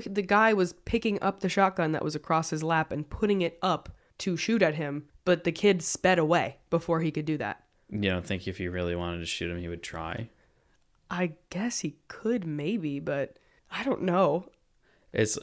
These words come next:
Speaker 2: uh, we'll never know, but it does kinda sound like maybe he was just trying to scare somebody. I mean, why else would you dress up in a fucking clown suit?
Speaker 1: Do you remember that?
Speaker 2: If you really wanted to kill somebody, why wouldn't you just, like, hide in the woods?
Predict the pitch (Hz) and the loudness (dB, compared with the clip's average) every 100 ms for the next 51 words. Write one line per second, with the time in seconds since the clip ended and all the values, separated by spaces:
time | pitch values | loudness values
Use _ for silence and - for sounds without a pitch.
0 | - 117 127 127 113 95 98 87 82 80 | 2 4 8 8 8 6 6 4 2 0
1 | 82 - 90 87 95 - 104 95 - 90 | -2 0 -2 0 0 0 -4 -6 -4 -4
2 | 90 87 87 90 90 90 92 92 - 98 | -4 -2 -2 -2 -2 -4 -6 -6 -6 -6
3 | - 98 95 - 87 87 98 104 - 113 | -6 -6 -6 -6 -4 -4 -4 -6 -6 -6
4 | 117 127 - 101 98 95 95 92 - 98 | -4 -4 -2 -2 0 -2 -2 -4 -4 -4
5 | 95 90 92 95 92 92 90 - - 95 | -4 -4 -2 0 -2 -4 -8 -10 -10 -8
6 | 95 87 95 95 92 - - - _ _ | -8 -8 -6 -4 -4 -6 -8 -14 _ _
7 | _ 277 349 440 294 240 254 254 240 127 | _ 4 6 8 6 6 6 6 6 8
8 | 151 156 151 135 95 - 101 123 135 139 | 8 8 4 2 0 2 2 2 0 0
9 | 147 127 92 92 95 92 - 98 95 85 | 2 4 4 4 2 0 -2 -2 -2 -2
10 | 87 85 - - _ - - 95 92 92 | -2 -4 -8 -20 _ -20 -4 0 0 0
11 | 90 87 87 85 85 - | -2 0 0 0 -4 -10